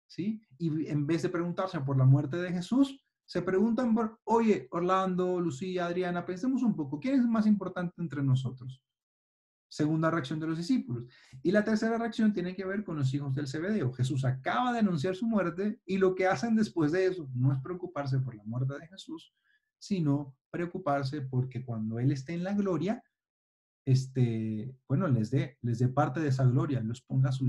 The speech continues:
a uno a su izquierda y el otro a su derecha. Entonces, las tres reacciones de los discípulos.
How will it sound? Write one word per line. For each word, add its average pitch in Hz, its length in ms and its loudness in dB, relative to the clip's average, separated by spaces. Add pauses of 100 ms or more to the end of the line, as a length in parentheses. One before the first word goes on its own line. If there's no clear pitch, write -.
(140)
a 117 180 -6
uno 135 180 8
a 147 60 -2
su 160 100 -4
izquierda 156 400 -6
y 139 40 0
el 117 80 0
otro 117 200 -6
a - 20 -6
su 113 140 -8
derecha. 107 340 -12 (640)
Entonces, 139 320 2
las 123 200 -6
tres 147 240 -2
reacciones 131 480 2
de 123 80 0
los 113 160 -6
discípulos. 110 440 -14